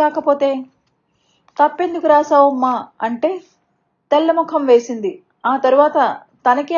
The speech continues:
అనుమానం వచ్చి టెక్స్ట్ పుస్తకం తెచ్చి రెఫర్ చేసి చెప్పింది. ఆవిడ ఆన్సర్ రైటే, టెక్స్ట్ బుక్లోనే తప్పు దొర్లిందట, ప్రింటింగ్ మిస్టేక్. అంటే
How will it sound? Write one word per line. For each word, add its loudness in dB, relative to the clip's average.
అనుమానం -6
వచ్చి -8
టెక్స్ట్ 0
పుస్తకం 0
తెచ్చి -2
రెఫర్ -2
చేసి -4
చెప్పింది. -2
ఆవిడ 2
ఆన్సర్ 0
రైటే, 2
టెక్స్ట్ -2
బుక్లోనే 0
తప్పు -2
దొర్లిందట, 0
ప్రింటింగ్ -6
మిస్టేక్. -8
అంటే -2